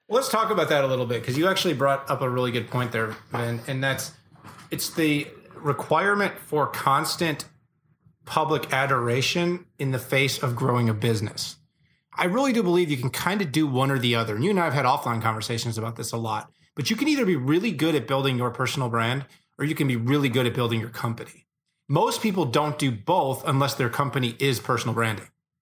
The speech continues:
Okay? Meaning their company is a hundred percent, like, in their own name. So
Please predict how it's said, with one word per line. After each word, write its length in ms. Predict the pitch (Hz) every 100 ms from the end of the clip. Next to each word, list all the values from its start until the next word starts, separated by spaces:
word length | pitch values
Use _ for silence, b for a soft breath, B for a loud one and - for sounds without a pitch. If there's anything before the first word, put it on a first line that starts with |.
| _ _ _ _ _ _ 123
Okay? 320 | 117 123 110 B B _ -
Meaning 240 | 135 135
their 100 | 123
company 420 | 117 147 131 127 127
is 140 | 123
a 60 | 110
hundred 280 | 131 127
percent, 440 | 120 117 - 120 117
like, 240 | 117 113 - _
in 160 | 139 127
their 160 | 123
own 200 | 117 113
name. 220 | 117 110 - _ B B B -
So 480 | - 165 151 -